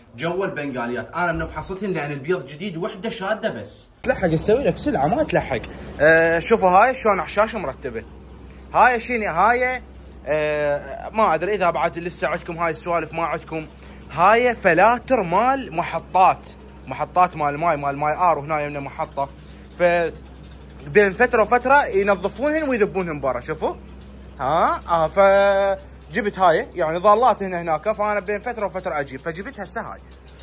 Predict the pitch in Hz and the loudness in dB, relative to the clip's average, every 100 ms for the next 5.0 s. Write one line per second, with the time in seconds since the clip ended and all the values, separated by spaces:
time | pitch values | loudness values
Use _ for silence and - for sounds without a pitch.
0 | - 208 175 147 147 156 185 - 135 - | 0 2 2 0 -4 -2 -2 -2 -6 -6
1 | 139 123 131 190 294 392 - - - - | -10 -6 2 4 4 0 -4 -16 -20 -14
2 | 143 135 - 202 147 220 285 302 262 - | -12 -6 -4 -2 -2 -4 -4 -2 -2 -2
3 | 262 - 214 294 285 - 277 262 220 202 | -4 -2 0 0 0 -2 2 6 6 4
4 | 190 185 185 - 180 170 190 196 262 | 2 0 -6 -6 -8 -4 -2 -2 -2